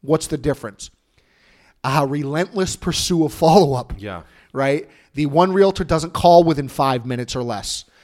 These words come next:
Speaker 1: The one realtor doesn't follow up seven to twelve times or have C R M systems that are available to them. While the second realtor has all those tools. They follow up relentlessly. They know what to say, how to say it.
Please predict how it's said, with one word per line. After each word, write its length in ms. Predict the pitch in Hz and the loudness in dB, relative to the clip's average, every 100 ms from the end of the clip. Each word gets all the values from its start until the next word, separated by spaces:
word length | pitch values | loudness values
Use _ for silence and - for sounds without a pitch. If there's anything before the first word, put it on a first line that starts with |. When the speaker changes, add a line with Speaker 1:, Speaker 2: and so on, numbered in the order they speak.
| _ | _
Speaker 1:
The 80 | 147 | -4
one 240 | 156 175 175 | -2 0 2
realtor 280 | 180 180 | 0 0
doesn't 300 | 170 165 170 | -2 -2 -2
follow 400 | - 175 170 170 | -2 2 4 6
up 160 | 175 - | 4 4
seven 300 | - 143 135 | 0 -2 -2
to 80 | 123 | -6
twelve 340 | - 131 120 | -4 -4 -4
times 320 | 131 120 110 | -8 -10 -8
or 80 | 120 | -6
have 300 | 131 139 120 - - - | -4 -4 -6 -16 -20 -12
C 240 | - 185 | -2 4
R 180 | 160 156 | 6 8
M 140 | 147 | 4
systems 480 | - 143 123 131 113 | 0 -6 -8 -10 -8
that 140 | 127 131 | -6 -4
are 100 | 131 | -4
available 460 | 123 147 135 120 | -2 0 0 -4
to 120 | - 110 | -10 -12
them. 200 | 95 - _ _ _ _ _ | -12 -18 _ _ _ _ _
While 180 | 139 143 | 0 0
the 80 | 147 | 0
second 380 | - 226 233 160 | 0 0 -2 -2
realtor 420 | 143 139 156 147 | -2 -2 -4 -6
has 400 | - 196 214 196 | -10 -2 2 4
all 140 | 175 139 | 4 4
those 240 | 131 117 | 0 -4
tools. 420 | - 123 101 - - _ _ | -10 -12 -14 -20 -20 _ _
They 100 | 165 | -4
follow 460 | 156 - 190 208 208 | -4 -2 2 6 6
up 120 | 208 | 4
relentlessly. 1040 | 202 214 208 214 240 - 208 - 127 104 _ _ - | -4 -4 -6 -6 -6 -4 -6 -6 -8 -14 _ _ -4
They 140 | 170 | -2
know 160 | 185 208 | 6 6
what 240 | 214 226 | 6 2
to 80 | - | -4
say, 260 | - 233 214 | -4 -2 0
how 220 | 190 208 | 4 2
to 100 | 196 | 2
say 300 | - 240 | -4 -2
it. 120 | 156 | -4